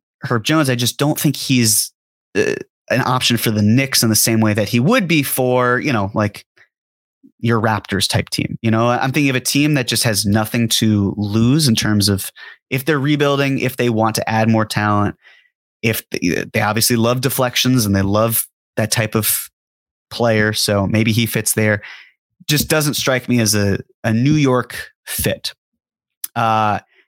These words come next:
and Obi wouldn't be enough also because Obi needs to get paid. So is it a three-team deal now where you're sending Obi to, you know, a Pacers type team, a team that doesn't have to worry about the luxury tax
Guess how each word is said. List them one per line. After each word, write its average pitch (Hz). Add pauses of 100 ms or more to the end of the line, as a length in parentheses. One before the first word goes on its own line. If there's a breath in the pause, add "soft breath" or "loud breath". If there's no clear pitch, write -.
(120)
and 147
Obi 156
wouldn't 143
be 147
enough 139
also 127
because 120
Obi 120
needs 113
to 104
get -
paid. 120 (340 loud breath)
So 110 (160)
is 113
it 95
a 95
three-team 135
deal 131
now 127
where 113
you're 98
sending 104
Obi 107
to, 120
you 107
know, 101 (440)
a -
Pacers 95
type -
team, -
a 113
team 131
that 117
doesn't 117
have 110
to 107
worry 104
about 98 (420 loud breath)
the 139
luxury 143
tax 101